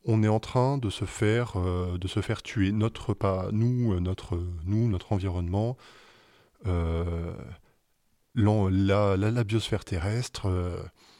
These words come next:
tout ce qui permet à, <laughs> aux humains, aux animaux, aux plantes de vivre, on est en train littéralement de se faire détruire. Il y a soixante-dix pour cent des, euh, vertébrés qui sont, qui ont été tués lors des, qui ont disparu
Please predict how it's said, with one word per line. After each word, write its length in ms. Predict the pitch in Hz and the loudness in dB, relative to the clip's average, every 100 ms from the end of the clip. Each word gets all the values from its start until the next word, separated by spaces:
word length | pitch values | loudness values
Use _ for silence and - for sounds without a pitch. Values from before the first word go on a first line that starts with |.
| _ _ | _ _
tout 120 | - | -6
ce 80 | 135 | -4
qui 120 | - | -2
permet 420 | 110 110 117 117 - _ _ | 0 2 2 0 -2 _ _
à, 320 | - 92 90 90 | 0 2 2 -2
<laughs> 80 | - | -2
aux 160 | 98 | 0
humains, 520 | 110 101 110 113 123 120 | 2 2 2 4 6 4
aux 240 | 104 95 | 4 4
animaux, 520 | 101 101 98 107 117 | 2 2 2 2 2
aux 40 | 110 | 0
plantes 240 | - 110 | 0 -2
de 80 | 95 | 0
vivre, 420 | 87 104 165 117 90 | -2 0 0 0 -2
on 80 | |
est 100 | 95 | 0
en 100 | 104 | 0
train 300 | 98 - 147 | -2 0 0
littéralement 580 | 143 92 110 92 110 147 | 0 -2 -2 -2 0 0
de 100 | 107 | -2
se 140 | 87 98 | -6 -10
faire 320 | - 131 131 - - _ | -4 -2 -2 -8 -20 _
détruire. 680 | 95 113 117 - 139 139 90 - - _ | -2 0 0 -2 -2 0 -4 -10 -20 _
Il 80 | 95 | -6
y 20 | |
a 20 | |
soixante-dix 500 | 92 104 - 107 107 | -4 -6 -2 -2 -2
pour 260 | - 120 - | -6 -8 -6
cent 320 | - 135 143 - - - _ | -2 0 -2 -8 -20 -20 _
des, 380 | 95 104 113 117 | -2 2 4 4
euh, 100 | 92 | 4
vertébrés 580 | 92 - - 98 104 135 | 2 0 0 0 0 -4
qui 140 | 110 | -4
sont, 420 | - 101 92 90 | -4 -2 0 0
qui 140 | 90 92 | 0 -2
ont 40 | |
été 160 | 90 95 | -2 -6
tués 440 | - - 123 160 - - - | -4 0 0 0 -8 -20 -6
lors 200 | 101 98 | 0 0
des, 360 | 95 101 92 92 | 0 0 0 -2
qui 100 | - | -2
ont 60 | |
disparu 580 | 98 - 107 95 123 156 | -4 0 0 2 2 0